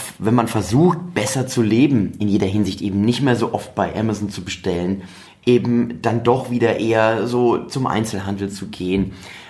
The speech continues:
vernünftigere Lebensmittel einzukaufen, weniger Fleisch zu essen, alles was, was so gibt, diese kleinen Dinge, die man selber tun kann. Wenn man sieht, wie schwierig das schon ist,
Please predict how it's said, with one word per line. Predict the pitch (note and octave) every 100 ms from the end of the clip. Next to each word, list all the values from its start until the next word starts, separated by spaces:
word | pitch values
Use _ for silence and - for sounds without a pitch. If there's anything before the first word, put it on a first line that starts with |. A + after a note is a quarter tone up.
| -
vernünftigere | - B2+ C3 D3 C3 A2 A2+
Lebensmittel | A2 A2+ A2+ A2 G#2 G2+
einzukaufen, | G2+ G2 F#2+ - F2 F#2 F2+ - F#2+ F2+ F#2 - - -
weniger | A#2 C3+ D#3+ A#2
Fleisch | - D#2 C#2 -
zu | F#2 -
essen, | F2 - E2+
alles | B2+ C3+
was, | B2+ B2+ -
was | B2
so | A#2
gibt, | A#2 A#2 - -
diese | G2+
kleinen | G#2 G#2+ A#2+
Dinge, | A2 A#2
die | A2
man | G#2
selber | G#2 G2
tun | - C#3+
kann. | G#2+ F2 - - - - -
Wenn |
man | G2+
sieht, | B2+
wie | G#2+
schwierig | - A#2 A2+
das | - B2+
schon | - A#2+
ist, | - - -